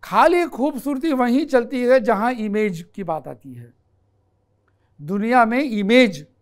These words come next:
चलती है आजकल, इसीलिए लोग डॉक्टर्स, इंजीनियर्स बनने से ज़्यादा फिल्म स्टार्स बनना पसंद करते हैं। टीवी सीरियल का ज़माना आ गया, YouTube का ज़माना आ गया, तो हर एक ज़रा सा above average खूबसूरती है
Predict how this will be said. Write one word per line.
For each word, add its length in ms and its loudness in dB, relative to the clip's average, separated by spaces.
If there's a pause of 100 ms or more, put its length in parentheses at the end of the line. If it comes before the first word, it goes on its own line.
(320)
चलती 400 0
है 60 6
आजकल, 440 -4 (600)
इसीलिए 560 0
लोग 680 8 (1120)
डॉक्टर्स, 460 4
इंजीनियर्स 500 -2
बनने 300 -2
से 180 -2
ज़्यादा 320 -2
फिल्म 320 -8
स्टार्स 260 -6
बनना 240 -8
पसंद 360 -12
करते 300 -10
हैं। 260 -10 (1040)
टीवी 280 -2
सीरियल 340 -2
का 120 0
ज़माना 340 -2
आ 120 2
गया, 200 2
YouTube 460 -6
का 80 0
ज़माना 360 -4
आ 60 -2
गया, 160 -4
तो 120 -8
हर 240 -2
एक 200 -2 (380)
ज़रा 240 6
सा 240 2
above 280 8
average 340 6
खूबसूरती 540 -8
है 140 2